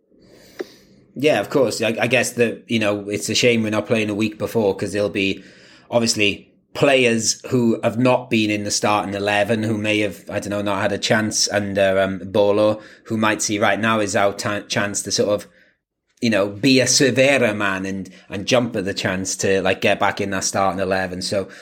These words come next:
yes, I, I totally agree, Chris. I, I don't think we're gonna see, you know, the principles of Cervera straight away, but it's a psychological thing when these managers come in with just a few days to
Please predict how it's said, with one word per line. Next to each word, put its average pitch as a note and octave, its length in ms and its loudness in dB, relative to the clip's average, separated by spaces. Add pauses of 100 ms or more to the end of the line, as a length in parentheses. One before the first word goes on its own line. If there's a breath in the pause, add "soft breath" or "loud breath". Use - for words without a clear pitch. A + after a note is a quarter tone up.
(160 loud breath)
yes, A#2+ 360 2
I, A#2 220 2
I A#2+ 120 4
totally A#2 320 2
agree, A2+ 300 2
Chris. F#2 280 -4
I, G2+ 160 2
I G#2 100 0
don't A2 220 0
think G2 240 -4
we're G2+ 100 -2
gonna F#2+ 200 -2
see, G#2 340 -2 (220 loud breath)
you F#2+ 80 -8
know, F#2+ 300 -4 (340)
the A2 80 -8
principles G#2+ 640 -2
of G2+ 140 -4
Cervera G#2 640 0
straight G2 400 0
away, G2 320 2
but G2+ 400 0 (220 loud breath)
it's B2+ 160 2
a B2 40 2
psychological A#2 800 4
thing G2+ 240 -2
when G2 140 0
these G2 160 -2
managers G2+ 420 0
come G#2 220 -2
in G2 240 -4
with G2 320 -4
just A2 240 -2
a - 40 -6
few G#2+ 220 -4
days G2 380 -2
to G2 320 -2